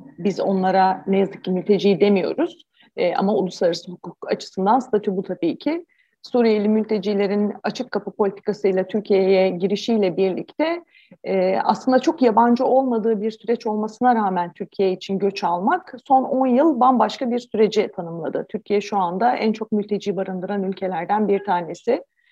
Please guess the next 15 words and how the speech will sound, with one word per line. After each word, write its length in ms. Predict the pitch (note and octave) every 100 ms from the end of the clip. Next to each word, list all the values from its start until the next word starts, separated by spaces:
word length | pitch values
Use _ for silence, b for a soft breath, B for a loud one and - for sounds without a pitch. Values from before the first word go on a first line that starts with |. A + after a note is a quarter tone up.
| _ _ -
Ve 260 | A#3+ A#3+ G3+
bu 200 | B3 B3
tabii 300 | A#3+ A3+ G#3+
ki 200 | B3 A3+
hem, 340 | A#3 A#3+ A#3
e, 220 | G3 G3+
toplumsal 540 | - - G#3 G#3+ A3+ -
ilişkileri 540 | A3 A3 A3 G#3+ A3
değiştirdi, 760 | G#3+ G#3 G#3 A3+ G#3+ A3+ A3+
hem 320 | A3+ G3+ G#3 G3+
ekonomik 580 | G3 G3+ F#3+ G#3 G#3+
yapıya 600 | F#3+ F#3 G#3+ G#3+ A3+ - -
etkileri 680 | A3 - A3 A3 A3 G#3+ -
oldu. 560 | - A3+ G#3+ G#3+ A#3+ B3 b b b b
E, 80 | -